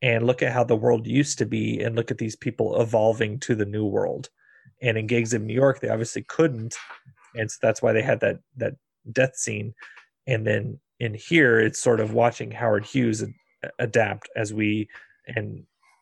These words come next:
perhaps Marty is adapting with, uh, Howard Hughes, to where he's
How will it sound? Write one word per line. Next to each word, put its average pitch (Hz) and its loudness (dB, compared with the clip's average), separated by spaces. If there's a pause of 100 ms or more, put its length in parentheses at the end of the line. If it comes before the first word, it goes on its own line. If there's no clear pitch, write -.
(180)
perhaps 110 -2
Marty 117 0
is 110 -4
adapting 104 -6
with, 110 -2 (540)
uh, 104 -6
Howard 113 -4
Hughes, 123 -2
to - -8
where 113 4
he's 110 -4